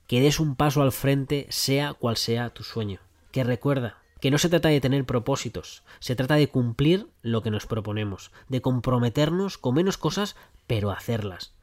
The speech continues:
Que la vida bien vivida no se trata de tener sueños sin más, sino soñar y después poner un plan para conseguirlo. Que sobrevaloramos lo que somos capaces de conseguir en el corto plazo, pero infravaloramos totalmente lo que somos capaces de conseguir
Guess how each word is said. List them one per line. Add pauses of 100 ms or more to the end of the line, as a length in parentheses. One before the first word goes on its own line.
(120)
Que
la
vida
bien
vivida
no
se
trata
de
tener
sueños
sin
más,
sino
soñar (200)
y
después
poner
un
plan
para
conseguirlo. (240)
Que
sobrevaloramos
lo
que
somos
capaces
de
conseguir
en
el
corto
plazo,
pero
infravaloramos
totalmente
lo
que
somos
capaces
de
conseguir